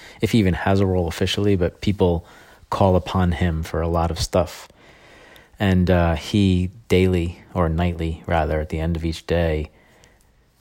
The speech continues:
does a tweet thread of, like, twenty-five to forty tweets in a row, just telling you, us, the reader, you know, what went on that day, right? What are people really trying to do? What's going on? What's getting through? What's not?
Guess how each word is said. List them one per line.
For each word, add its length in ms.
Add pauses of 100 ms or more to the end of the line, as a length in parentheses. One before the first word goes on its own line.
(280)
does 460
a 680 (360)
tweet 280
thread 720
of, 180
like, 500
twenty-five 800
to 200
forty 1000
tweets 460
in 80
a 80
row, 500
just 380
telling 320
you, 320 (600)
us, 420
the 120
reader, 400
you 60
know, 100
what 240
went 160
on 220
that 240
day, 320 (240)
right? 320 (420)
What 160
are 60
people 280
really 240
trying 360
to 120
do? 300
What's 320
going 320
on? 380
What's 180
getting 320
through? 300
What's 260
not? 400